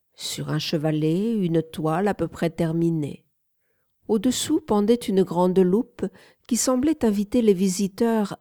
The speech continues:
à admirer la finesse de l'œuvre. Mon attention fut bientôt attirée par le singulier travail auquel se livrait, dans un coin de la pièce,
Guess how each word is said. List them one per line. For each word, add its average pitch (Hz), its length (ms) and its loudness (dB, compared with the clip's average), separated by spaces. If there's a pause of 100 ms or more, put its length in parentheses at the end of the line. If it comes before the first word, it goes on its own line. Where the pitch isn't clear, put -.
à 208 120 2
admirer 202 560 2
la 160 140 2
finesse 160 520 -2
de 160 160 0
l'œuvre. 143 800 -4 (2000)
Mon 233 200 0
attention 277 500 -4
fut - 180 -8
bientôt 185 440 2
attirée 220 500 -2
par 170 180 -4
le 170 80 0
singulier 185 560 0
travail 190 720 -6 (520)
auquel 269 360 -2
se - 200 0
livrait, 185 680 -2
dans 165 240 0
un 165 80 0
coin 185 240 2
de 175 100 4
la 165 140 2
pièce, - 560 -4